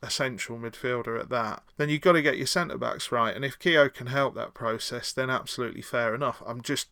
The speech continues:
I'm just not sure he can, is my problem. I, but I don't know. You know, I'm op-, I'm open to, <laughs> I'm open to having my mind changed, but it, it, <sighs> that sort of getting control of a game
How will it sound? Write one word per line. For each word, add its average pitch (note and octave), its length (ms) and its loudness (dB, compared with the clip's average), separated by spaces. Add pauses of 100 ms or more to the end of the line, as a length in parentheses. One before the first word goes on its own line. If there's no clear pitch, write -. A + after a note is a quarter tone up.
I'm B2 160 -2
just C3+ 260 -4
not B2+ 260 -6
sure A#2 260 0
he G#2+ 80 -4
can, A#2+ 280 -4
is F#2+ 160 -10
my A2+ 180 -6
problem. G#2+ 360 -6
I, A2+ 120 -4 (180)
but - 120 4
I A2+ 100 2
don't A#2 300 0
know. C3+ 140 0
You A2+ 180 -4
know, A2 180 -4
I'm A2+ 140 -6
op-, A#2 260 -4 (200)
I'm A#2+ 160 -2
open A2+ 380 -6
to, G#2+ 280 -4 (380)
<laughs> - 0 - (380)
I'm C#3 140 4
open C3 360 6
to B2 120 -2
having A#2 240 0
my G#2 80 -8
mind B2 340 -2
changed, G2+ 500 -8
but B2 220 2 (460)
it, - 120 -6 (160)
it, - 180 -18 (100)
<sighs> - 540 -2
that E3 260 4
sort D3 200 6
of D3+ 100 -4
getting C#3 280 4
control C#3+ 560 4
of A2+ 80 -2
a A2 60 -10
game G2 440 -4